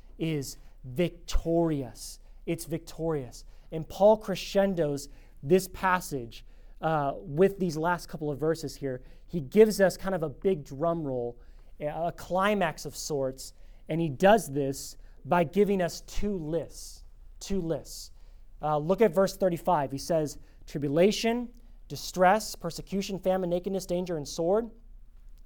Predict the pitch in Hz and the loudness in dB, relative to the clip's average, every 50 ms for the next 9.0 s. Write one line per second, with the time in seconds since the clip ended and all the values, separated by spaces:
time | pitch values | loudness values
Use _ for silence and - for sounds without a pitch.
0 | - - - - - - - - - - 151 180 202 202 202 - 208 202 190 180 | -18 -18 -18 -18 -20 -20 -20 -20 -12 -2 2 2 2 2 2 2 4 4 4 6
1 | 175 185 214 220 - - - 190 170 160 156 - - - - - - - - 156 | 4 4 4 4 2 2 4 4 4 4 2 -2 -6 -12 -16 -20 -20 -12 -6 -4
2 | 156 151 139 - - 190 196 196 220 214 - - 165 170 175 175 180 214 233 226 | -2 -2 -4 -2 4 8 10 10 8 8 4 -2 2 6 8 8 10 8 6 4
3 | - - - 175 180 202 185 214 226 208 156 151 151 160 185 202 214 220 226 233 | 0 -4 -2 0 0 2 4 4 4 4 2 0 -2 0 2 6 8 8 8 8
4 | 254 247 - - - - - - - - - 190 202 196 196 - - - 202 202 | 8 6 0 -6 -14 -18 -20 -20 -8 0 2 2 4 2 0 -4 0 4 6 6
5 | 214 208 247 233 - 220 196 190 196 - - 240 233 170 160 160 156 - 196 196 | 8 6 4 0 2 0 0 0 -2 -6 -6 -2 2 4 4 4 2 2 0 0
6 | 202 190 190 175 - 185 202 196 - 175 - - 185 185 190 214 240 254 233 - | 2 2 0 0 0 -2 -4 -4 -4 -6 -6 -4 -2 0 2 2 0 -2 -4 -8
7 | - - - - - - - - - - - - - 196 208 226 220 233 233 226 | -14 -18 -20 -20 -20 -20 -20 -20 -18 -16 -6 0 6 10 12 12 12 10 8 4
8 | - - - 202 208 240 233 202 165 147 165 175 208 254 - - - - - | 2 0 4 6 6 6 6 4 0 4 8 8 8 8 6 2 -8 -18 -18